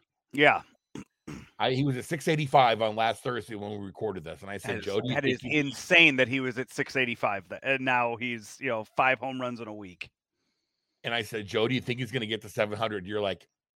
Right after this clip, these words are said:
Speaker 2: "Nah, I don't really think so." And I, I,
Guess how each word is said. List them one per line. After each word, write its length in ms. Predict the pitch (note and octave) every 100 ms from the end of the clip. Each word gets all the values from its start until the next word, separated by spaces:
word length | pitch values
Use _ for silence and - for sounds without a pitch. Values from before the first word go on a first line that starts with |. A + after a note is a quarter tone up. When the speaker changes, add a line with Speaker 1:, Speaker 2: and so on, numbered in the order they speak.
| _ _ _ G#2
Speaker 2:
"Nah, 380 | B2 F3+ E3+ C#3+ - _ -
I 20 |
don't 180 | C#3+ -
really 200 | D3 C#3
think 260 | C3 A2+
so." 300 | - F#2+ D2 - _ _ _ _ _ _ _ _ _ _ -
And 220 | A#2+ A2+ _ -
I, 200 | C#3 - _ _ D#3+
I, 280 | D3 D3+